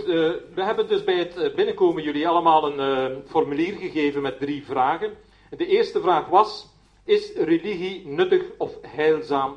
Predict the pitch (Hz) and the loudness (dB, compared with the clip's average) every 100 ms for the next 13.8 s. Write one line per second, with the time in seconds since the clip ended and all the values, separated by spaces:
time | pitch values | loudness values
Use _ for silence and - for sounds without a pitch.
0 | - 135 139 139 - 147 - 127 - - | -8 2 4 4 0 -8 -8 -12 -12 0
1 | 170 165 156 123 104 - - _ _ - | 4 6 4 0 -2 -6 -20 _ _ -20
2 | _ _ _ _ _ - 131 127 123 135 | _ _ _ _ _ -10 -6 -4 -4 -4
3 | 131 117 - 113 - 165 170 - 160 156 | -2 -2 -4 -8 -4 -4 -4 -2 -4 -4
4 | 147 - - 156 156 156 160 160 - _ | -12 -10 -2 2 2 2 -2 -8 -16 _
5 | _ _ _ _ _ _ - - - 135 | _ _ _ _ _ _ -20 -20 -8 -4
6 | 120 147 147 147 - 127 120 117 139 - | 4 4 4 0 -2 -6 -6 -4 -6 -6
7 | 120 120 135 139 120 127 139 123 120 113 | -8 -4 -4 -4 -4 -4 -4 -10 -10 -6
8 | 143 131 143 127 120 123 139 147 139 156 | -4 0 0 2 0 -2 -2 0 0 0
9 | 165 - - _ _ 139 123 123 120 120 | -6 -16 -20 _ _ -8 -6 -6 -2 -2
10 | 123 120 113 123 123 135 123 127 - 120 | -2 -6 -2 0 -2 -6 -8 -8 -10 -8
11 | 110 117 - 135 127 - 143 147 - - | -6 -8 -10 -10 -8 -2 0 2 -2 -8
12 | - - - _ _ _ _ - - - | -18 -20 -20 _ _ _ _ -20 -20 -20
13 | - - 120 131 131 131 131 | -20 -14 -10 -8 -6 -6 -6